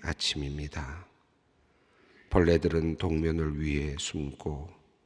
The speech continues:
철새들은 이동을 위해 배를 채우며, 들녘은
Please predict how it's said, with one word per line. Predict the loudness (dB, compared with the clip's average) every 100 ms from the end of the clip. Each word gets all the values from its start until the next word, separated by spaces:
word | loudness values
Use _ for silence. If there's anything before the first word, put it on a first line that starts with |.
| _ _ _ _ -4
철새들은 | 0 0 0 0 0 0 -2 -4 -6
이동을 | -6 0 0 0 -2 -2
위해 | -2 -2 -4 -6 -8 -6
배를 | -6 -6 -8
채우며, | -8 -6 -4 -4 -6 -8 -10 -18 _ _ _ _ _ _ -20 -4
들녘은 | 0 2 0 -2 -4 -4 -8